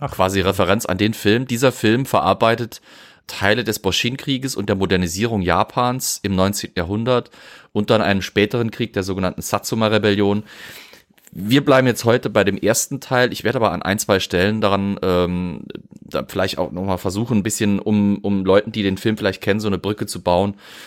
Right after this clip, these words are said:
Speaker 2: äh, dahin zu verweisen, weil wir werden dem einen oder anderen Charakter begegnen, der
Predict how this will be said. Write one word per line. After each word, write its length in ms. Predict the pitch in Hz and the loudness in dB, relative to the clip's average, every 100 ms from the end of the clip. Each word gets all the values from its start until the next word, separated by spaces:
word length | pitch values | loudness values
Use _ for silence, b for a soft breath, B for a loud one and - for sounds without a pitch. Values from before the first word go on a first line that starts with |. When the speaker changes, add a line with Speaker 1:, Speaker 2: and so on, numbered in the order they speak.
| B | B
Speaker 2:
äh, 220 | - 90 | 0 2
dahin 280 | 90 90 110 | 4 4 2
zu 120 | 107 | 0
verweisen, 420 | 98 80 85 107 | -4 0 2 2
weil 100 | 92 | 2
wir 120 | 85 85 | 2 2
werden 160 | 104 | 2
dem 100 | 104 | 0
einen 220 | - 92 | -2 -2
oder 120 | 104 85 | 0 0
anderen 200 | 98 95 | -2 -6
Charakter 400 | - 92 - 98 | -8 -6 -6 -6
begegnen, 420 | 87 95 101 101 | -4 -4 -4 -2
der 300 | 95 101 | 2 2